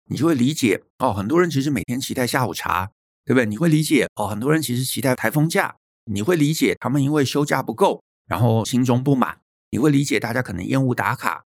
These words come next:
可是打卡到底是必要之恶，还是你知道可以省略的一个步骤。然后你会理解，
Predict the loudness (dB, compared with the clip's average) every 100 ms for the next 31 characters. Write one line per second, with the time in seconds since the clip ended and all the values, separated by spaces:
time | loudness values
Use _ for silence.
0 | _ _ -2 -2 0 -2 -2 -4 -4 -4
1 | -4 -4 -6 -2 0 0 -2 -2 0 2
2 | 0 -2 _ -8 -4 -4 -2 -4 -6 -10
3 | -4 -4 -6 -2 -2 -2 -8 -12 -10 -6
4 | -4 -4 -6 -8 -4 -4 0 -2 -4 _
5 | _ _ _ _ -2 0 0 2 2 2
6 | 2 0